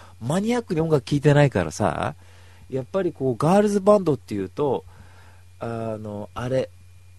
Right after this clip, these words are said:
ホワイトベリーで止まってますからね、こっちとら本当にね。それ以降は知らないからさ、ね。ホワイトベリーじゃないんだっていう感じになっちゃうから。そしたら、藤岡みなみちゃんがもうボーカルで、で、あと三人が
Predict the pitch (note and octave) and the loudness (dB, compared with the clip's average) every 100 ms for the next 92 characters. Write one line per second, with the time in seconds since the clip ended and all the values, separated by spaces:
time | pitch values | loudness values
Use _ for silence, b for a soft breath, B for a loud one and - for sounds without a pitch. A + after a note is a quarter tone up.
0 | - - - - G3 G#3 G#3 G3 G3+ C#3+ | -20 -20 -20 0 4 8 10 12 12 12
1 | G#2+ B2+ D3 - D3 C3 - F2 E2+ G#2+ | 6 6 6 6 4 4 2 -2 0 -2
2 | F#2 E2+ D#2+ - F2+ E2 F2 E2 E2+ E2 | -4 -4 -6 -4 -6 -6 -8 -12 -12 -10
3 | F#2+ B2 - E3 F#3+ G3 - C3 G#2 F#2 | -10 -10 -6 2 8 8 6 4 4 2
4 | - F3 F3+ C#3+ F#2 - - F#2+ F2 b | 2 6 8 8 4 -12 -8 -6 -6 b
5 | b - - D3+ G#3+ - B B B B | b -18 -6 -4 -4 -10 B B B B
6 | D3+ C#3+ - G3 G3+ G#3+ G#3+ F#3+ D#3 B2 | -4 -4 4 8 10 8 6 2 2 4
7 | B2 A#2+ D#3+ C#3 F#2+ D#2+ - G2+ G2+ - | 2 4 4 4 2 2 2 4 4 2
8 | C#3 C#3 C#3 A3+ C3 E2+ - - b b | 0 0 0 0 0 -4 -8 -20 b b
9 | b b b G3+ A3+ E3+ A2+ A2+ B2 A2+ | b b b -4 -2 -2 -4 -10 -10 -6
10 | A2 G#2+ G2 E2 E2 F2 G#2 C#3+ F#2+ E2 | -6 -8 -10 -12 -16 -16 -10 -8 -8 -10
11 | D#2+ - D#2 E2+ E3 D3 - - - - | -12 -12 -16 -6 -2 -2 -4 -16 -20 -8
12 | D3 C3+ C3+ B2+ A2 F#2+ G2+ B2+ C#3+ F2+ | -4 -2 -4 -6 -12 -14 -14 -14 -10 -10